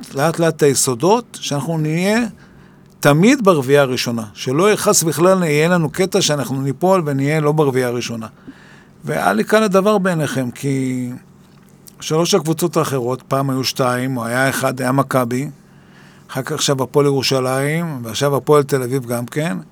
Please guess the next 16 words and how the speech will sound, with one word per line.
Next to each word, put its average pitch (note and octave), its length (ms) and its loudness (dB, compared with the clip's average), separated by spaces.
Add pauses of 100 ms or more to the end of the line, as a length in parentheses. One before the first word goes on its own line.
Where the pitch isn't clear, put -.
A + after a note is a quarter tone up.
(560)
הצליחו G#3 460 2
להביא, C#3+ 800 0 (680)
בגלל B2+ 260 0
שזה E3 320 4 (360)
הערים C#3 480 2
הכי D#3 180 0
גדולות C#3+ 340 2
בארץ A#2+ 480 -4
והכי B2 240 -6
חשובות, B2 680 -6 (1200)
להביא C3 320 0
אנשים C#3+ 340 0
שיש D#3 240 -2
להם F#3 140 4
הרבה F3+ 200 4
כסף. G3+ 500 -2